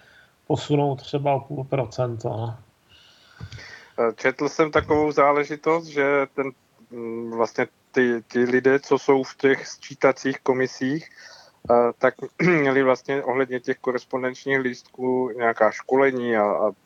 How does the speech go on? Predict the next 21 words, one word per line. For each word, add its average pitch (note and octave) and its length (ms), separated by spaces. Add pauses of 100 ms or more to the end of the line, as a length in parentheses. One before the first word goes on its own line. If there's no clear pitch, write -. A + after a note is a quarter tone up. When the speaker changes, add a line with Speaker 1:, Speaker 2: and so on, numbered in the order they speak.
(100)
Speaker 2:
prostě A2 440 (120)
vy-, G#2+ 380 (480)
byli A2+ 240 (440)
proto - 240
vyškoleni C3+ 640
a A#2+ 260 (220)
<clears throat> D3 240
že B2+ 240 (1200)
jednou B2+ 340
z B2+ 60
věcí C#3+ 360
je, D3 240
eh, - 600
kontrola D3+ 460
podpisu, C#3+ 460
který C3+ 340
se - 180
musí C#3 300
dát C#3 140
nějak C#3 240
dopředu, B2+ 600